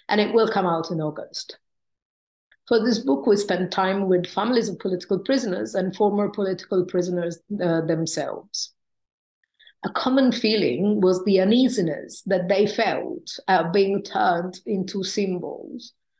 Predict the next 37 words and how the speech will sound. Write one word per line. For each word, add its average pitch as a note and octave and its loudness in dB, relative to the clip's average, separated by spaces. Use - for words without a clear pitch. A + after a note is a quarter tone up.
icons, F#3 0
in F#3+ 2
other G3 2
words, D#3 0
in F3+ 0
being F3 0
turned D#3+ -4
into D#3+ -4
heroes. - -2
We A3 8
were - 4
told G#3 4
time C#4+ 2
and G#3+ 2
again, F3 0
"This A#3+ 0
is C4 0
not G3+ 2
about F#3+ 2
me. G3+ -4
This F#3+ 4
is F#3 4
about F3 0
our F3+ 0
struggle. - -4
This A3+ 0
is A3+ -4
not G3+ 0
about F3 2
me. F3 0
This G#3 0
is G#3 -4
about F#3 -2
the F#3 -4
cause - -2
we F3+ 6
are E3+ 4